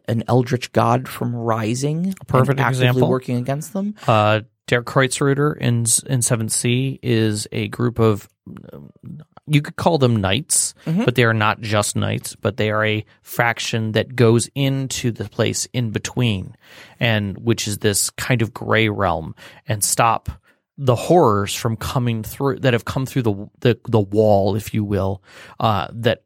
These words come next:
Speaker 2: encroach on the, the pri-, the prime plane. And these are, uh, anything from, like, these bug-like creatures to other monstrosities that make their way to Thea, the world,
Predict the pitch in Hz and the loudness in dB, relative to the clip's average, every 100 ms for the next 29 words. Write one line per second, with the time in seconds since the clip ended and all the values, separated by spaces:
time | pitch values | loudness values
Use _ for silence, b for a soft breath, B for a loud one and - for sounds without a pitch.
0 | - 135 123 - 123 117 - - 113 98 | -8 -6 -2 2 2 2 -6 -4 -2 0
1 | 107 107 - - 139 117 98 - - - | -2 -6 -10 -10 0 2 2 -4 -4 -4
2 | - - 98 - 78 69 - - - b | -2 0 0 2 0 0 -6 -12 -14 b
3 | b b b - 117 104 101 120 123 113 | b b b 0 2 2 2 2 2 4
4 | 110 110 107 - _ _ _ - - 55 | 4 4 2 -2 _ _ _ -14 -10 -10
5 | 82 123 - - - - 151 131 127 120 | -12 -16 -20 -20 -6 0 2 2 -2 -2
6 | - 110 101 98 - 110 107 117 120 117 | -2 -2 0 -2 -2 -4 0 2 2 2
7 | 117 - - 120 - 113 - - 120 117 | 0 0 -2 -2 0 -4 -2 0 2 2
8 | 101 98 101 - 120 120 - 104 101 - | 0 -2 -4 0 2 2 -2 -4 -6 -6
9 | 101 101 104 104 104 104 104 - 123 120 | -8 -6 -8 -6 -4 -4 -2 -2 2 4
10 | 107 101 b b - - 123 90 98 - | 4 0 b b -4 0 2 0 -4 -8
11 | _ _ - 117 117 117 80 - | _ _ -2 2 4 2 0 -8